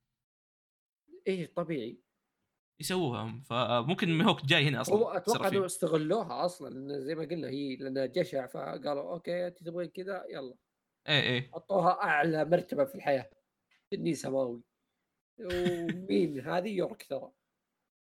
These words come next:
Speaker 1: في النهاية بيطلقون عليها وهم ماشيين.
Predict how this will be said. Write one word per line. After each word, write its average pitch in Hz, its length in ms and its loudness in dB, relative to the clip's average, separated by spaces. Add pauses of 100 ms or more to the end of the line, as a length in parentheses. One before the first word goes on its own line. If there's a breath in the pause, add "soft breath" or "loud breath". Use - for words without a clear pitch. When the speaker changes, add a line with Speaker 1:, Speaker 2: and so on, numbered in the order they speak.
(400)
Speaker 1:
في 226 200 -8
النهاية 165 340 -4
بيطلقون 135 1080 -6
عليها 120 260 -4
وهم 127 220 -8
ماشيين. 131 360 -14